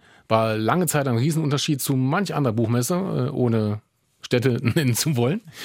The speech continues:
Ähm, dann ist die Stadt an sich großartig. Sie hat viel Licht und viel Schatten. In letzter Zeit ist noch mehr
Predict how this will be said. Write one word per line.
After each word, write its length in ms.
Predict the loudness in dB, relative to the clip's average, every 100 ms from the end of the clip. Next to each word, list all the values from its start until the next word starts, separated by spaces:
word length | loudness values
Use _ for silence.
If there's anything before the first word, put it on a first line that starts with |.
| -12 -14 -16 -4
Ähm, 340 | 0 2 2
dann 180 | 2 0
ist 120 | 0
die 60 | 0
Stadt 180 | 0 0
an 80 | 0
sich 160 | -2
großartig. 560 | -2 -2 0 -2 -2 -4
Sie 140 | -2
hat 200 | -2 -2 -8 -10
viel 220 | -2 0
Licht 200 | 0 -2
und 60 | -2
viel 180 | 0
Schatten. 300 | 0 0 0
In 80 | 0
letzter 240 | 0 0 0
Zeit 300 | 0 0 -2
ist 360 | -6 -6 -6
noch 440 | -4 2 2 2 0
mehr 380 | 2 2 0